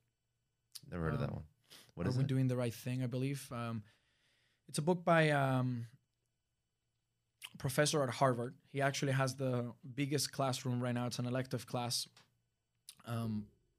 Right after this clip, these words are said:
Speaker 2: in which he teaches through the book. A very open, like,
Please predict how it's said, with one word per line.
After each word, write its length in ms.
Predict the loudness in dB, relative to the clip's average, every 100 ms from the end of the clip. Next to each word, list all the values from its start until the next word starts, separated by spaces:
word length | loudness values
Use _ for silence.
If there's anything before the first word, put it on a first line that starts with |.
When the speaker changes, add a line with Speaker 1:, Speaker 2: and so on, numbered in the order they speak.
| -10
Speaker 2:
in 100 | -2
which 160 | 0 0
he 60 |
teaches 360 | 0 0 0 -2
through 220 | -2 0
the 80 | 2
book. 340 | 0 -4 -6 -18 _ _ _ _ _ _ _ _ _ _ _ _ _ _ _ _ _ _ _ _ _ _ _ _ _ _ _ _ -4
A 60 |
very 280 | 2 2 2 2
open, 380 | 2 2 0
like, 320 | 2 2 0